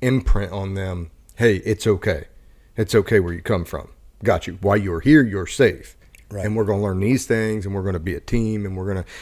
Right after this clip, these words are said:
Speaker 1: you know, practice that. And I get a lot. Like, I get a heart swell from all that. Um,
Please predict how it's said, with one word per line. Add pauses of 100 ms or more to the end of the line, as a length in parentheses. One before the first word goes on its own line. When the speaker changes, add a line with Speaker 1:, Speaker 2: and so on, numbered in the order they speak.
(160)
Speaker 1:
you
know,
practice
that.
And
I
get
a
lot.
Like,
I
get
a
heart
swell
from
all
that. (520)
Um,